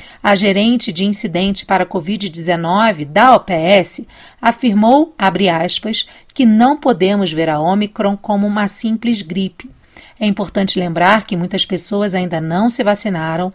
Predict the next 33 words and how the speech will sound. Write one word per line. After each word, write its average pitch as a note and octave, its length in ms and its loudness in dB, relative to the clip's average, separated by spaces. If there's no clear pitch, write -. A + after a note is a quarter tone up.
ou A3+ 160 2
não B3 200 4
têm G#3+ 280 -2
o A3 60 0
esquema G#3+ 500 0
de G3+ 80 -4
vacinação G3+ 640 -2
completo. - 720 -6
Entre G#3 240 0
aqueles A3 440 0
que A#3 100 -6
têm D#3+ 220 -8
comorbidades, G3 1080 0
a A#3 80 -2
infecção G#3 540 -2
pode G3 220 -4
ser E3+ 200 -4
muito G#3 480 2
grave. D#3 540 -6
Por A3+ 160 0
isso, A#3 320 -2
não A3+ 220 0
podemos F3 420 -2
relaxar A3 680 2
e A#3 60 -4
temos C4 280 2
que C4 100 -2
manter A3 360 0
todas A3 540 0
as F#3 120 -2
medidas D#3+ 460 -4
de F#3 100 -4
controle F3 680 -2